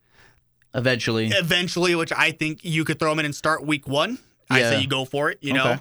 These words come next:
Speaker 2: just go for it. Uh, we said Lawrence, right? Fields,
Speaker 1: Fields, yeah.
Speaker 2: go for it. I mean, after that, it's just Lance is the only one, not talent-wise,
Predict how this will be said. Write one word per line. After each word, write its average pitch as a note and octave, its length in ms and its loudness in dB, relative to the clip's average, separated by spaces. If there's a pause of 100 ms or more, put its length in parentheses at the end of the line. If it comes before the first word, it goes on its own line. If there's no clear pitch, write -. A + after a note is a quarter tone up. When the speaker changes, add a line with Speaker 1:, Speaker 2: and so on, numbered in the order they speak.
(120)
Speaker 2:
just C3 160 -4
go C3 140 0
for C#3+ 240 -2
it. - 60 -14 (340)
Uh, A#2 480 0
we C3 80 -2
said B2+ 180 -4
Lawrence, B2 320 -2
right? B2+ 200 0 (100)
Fields, A2 480 0
Speaker 1:
Fields, - 40 -
yeah. G2+ 240 0
Speaker 2:
go C3+ 180 0
for A#2+ 280 -2
it. A#2 80 -8 (100)
I C3+ 120 0
mean, A2+ 260 -4 (600)
after E3 220 2
that, D#3 200 2
it's C3+ 80 -12
just C3+ 240 -14
Lance F#3 340 0
is G3 60 -6
the D3 100 -2
only D3 240 -2
one, B2 320 -2 (100)
not D3+ 400 0
talent-wise, F3 640 -2